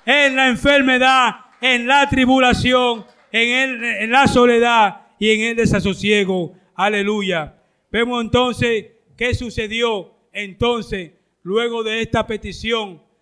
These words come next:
de parte de Jehová. Si vemos el libro,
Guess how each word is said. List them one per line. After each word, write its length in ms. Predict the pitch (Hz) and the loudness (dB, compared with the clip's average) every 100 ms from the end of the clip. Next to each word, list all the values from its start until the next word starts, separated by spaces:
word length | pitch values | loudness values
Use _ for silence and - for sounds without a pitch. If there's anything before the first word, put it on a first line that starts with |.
| _ | _
de 140 | - 185 | -12 -4
parte 440 | 202 220 220 214 | -2 -2 -4 -8
de 120 | 208 | -6
Jehová. 640 | 185 190 220 247 247 - _ _ _ _ _ _ _ _ _ _ | -8 -4 -2 0 -4 -12 _ _ _ _ _ _ _ _ _ _
Si 180 | _ 196 | _ -12
vemos 400 | 214 233 233 233 | -10 -12 -16 -14
el 220 | 208 202 | -14 -12
libro, 560 | 220 233 233 226 214 | -12 -8 -4 -4 -6